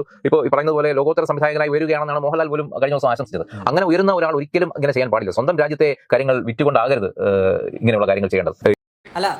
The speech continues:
Speaker 2: സ്വന്തം രാജ്യത്തെ കള്ളങ്ങൾ പറഞ്ഞുകൊണ്ട് എന്ന് പറയുകയാണെങ്കിൽ ഓക്കെ, നമുക്ക് മനസ്സിലാക്കാം, ഓക്കെ, ഈ പറയുന്നത് സത്യമല്ല എന്നുള്ളത്. പക്ഷേ സ്വന്തം രാജ്യത്തെ കാര്യങ്ങൾ വിറ്റുകൊണ്ട്, അതായത് ഓക്കെ, ഇതൊക്കെയാണ് നമ്മുടെ നാട്ടിൽ സംഭവിക്കുന്നത്, അതെടുത്ത് വെച്ച് പൃഥ്വിരാജ് വിൽക്കുകയാണ് എന്നല്ലേ നിങ്ങൾ തന്നെ ഇപ്പൊ പറഞ്ഞുകൊണ്ടിരിക്കുന്നത്?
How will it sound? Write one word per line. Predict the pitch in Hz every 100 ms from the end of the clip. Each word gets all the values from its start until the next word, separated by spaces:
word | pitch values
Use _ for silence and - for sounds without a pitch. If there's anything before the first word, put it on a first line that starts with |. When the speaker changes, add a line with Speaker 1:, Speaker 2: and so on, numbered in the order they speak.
| -
Speaker 2:
സ്വന്തം | 170 160 175 220 220
രാജ്യത്തെ | 208 202 220 220 190
കള്ളങ്ങൾ | 185 202 220 240 240
പറഞ്ഞുകൊണ്ട് | 220 214 214 214 233 214
എന്ന് | 202 254 277
പറയുകയാണെങ്കിൽ | 240 233 240 247 196
ഓക്കെ, | - 123 -
നമുക്ക് | 190 214 214
മനസ്സിലാക്കാം, | 196 190 170 165
ഓക്കെ, | 165 165 170
ഈ | 165
പറയുന്നത് | 170 165 175
സത്യമല്ല | 175 175 160 156
എന്നുള്ളത്. | 139 127
പക്ഷേ | 147 180 165 - - -
സ്വന്തം | 208 240 285 233
രാജ്യത്തെ | 220 220 254 240
കാര്യങ്ങൾ | 214 220 240 208
വിറ്റുകൊണ്ട്, | 233 - - 262 165 131 - - - - - -
അതായത് | 185 294 247 202 254 - 143
ഓക്കെ, | 180 139
ഇതൊക്കെയാണ് | 143 143 214 220 247
നമ്മുടെ | 220 233 240
നാട്ടിൽ | 220 233 254
സംഭവിക്കുന്നത്, | 240 226 254 254 254 180 190 - - - 175
അതെടുത്ത് | 277 285 285 285
വെച്ച് | 226 269 214
പൃഥ്വിരാജ് | 190 - 220 220
വിൽക്കുകയാണ് | 180 147 226 214 147 135 147 139
എന്നല്ലേ | 143 220 196 196
നിങ്ങൾ | 165 151 196
തന്നെ | 196 175
ഇപ്പൊ | 180
പറഞ്ഞുകൊണ്ടിരിക്കുന്നത്? | 147 147 185 165 151 143 131